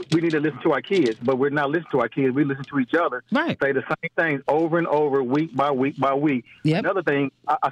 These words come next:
Speaker 1: said something a couple years ago, and I'm gonna step on some toes. If we're really honest, we're really serious, we would tell our brother Deion Levinson, the, that other radio station that's under you guys, to stop playing that garbage music that our kids are listening to.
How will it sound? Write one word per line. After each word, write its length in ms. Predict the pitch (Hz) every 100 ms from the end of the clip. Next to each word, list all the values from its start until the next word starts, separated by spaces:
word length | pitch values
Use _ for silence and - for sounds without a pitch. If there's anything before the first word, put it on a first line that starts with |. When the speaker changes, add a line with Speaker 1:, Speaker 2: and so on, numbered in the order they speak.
| -
Speaker 1:
said 180 | 170 160
something 180 | 180
a 60 | 156
couple 220 | 190 190
years 200 | 190 202
ago, 380 | 135 123 123 123 - - -
and 100 | 117
I'm 60 |
gonna 80 | 127
step 180 | - 156
on 120 | 175
some 120 | 175
toes. 360 | 165 262 131 120 - _ _
If 100 | 123
we're 120 | 131
really 260 | 127 190 190
honest, 360 | 170 180 175 147
we're 100 | 147
really 260 | 175 170 165
serious, 340 | 220 180 131 - _ - -
we 100 | 135
would 140 | 147 143
tell 180 | 175 156
our 140 | 143
brother 260 | 139 165 135
Deion 360 | 165 165 151
Levinson, 400 | 175 180 - 139
the, 180 | 127 123
that 160 | 127 131
other 200 | 147 151
radio 280 | 147 196 160
station 340 | - 139 135
that's 180 | 127 123
under 180 | 135 131
you 120 | 131
guys, 300 | 135 135 135 - -
to 80 | 127
stop 260 | - 165 151
playing 220 | 180 151
that 140 | 147
garbage 320 | 131 160 139 127
music 380 | 175 185 151
that 140 | 139 131
our 80 | -
kids 240 | 180 147
are 60 | 135
listening 340 | 196 - 127
to. 240 | - 123